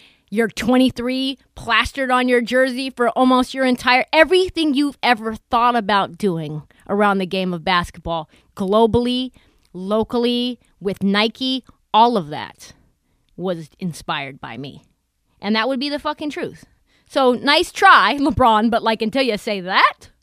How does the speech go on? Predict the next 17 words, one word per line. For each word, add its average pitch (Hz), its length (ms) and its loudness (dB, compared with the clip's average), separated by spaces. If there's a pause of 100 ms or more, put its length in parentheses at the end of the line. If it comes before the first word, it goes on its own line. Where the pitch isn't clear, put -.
(560)
you're 233 140 -2
not 214 120 -2
going 190 200 -2
anywhere 202 440 0 (500)
with 185 180 -6
Michael 160 220 -10
Jordan. 160 360 -16 (540)
So 427 200 -2
anyway, 226 260 0
what 285 160 -2
did 403 80 -4
this 392 160 -4
Bron 311 340 0
drama 277 360 -2
do 262 120 -4
this 277 160 -8
weekend? 302 400 -6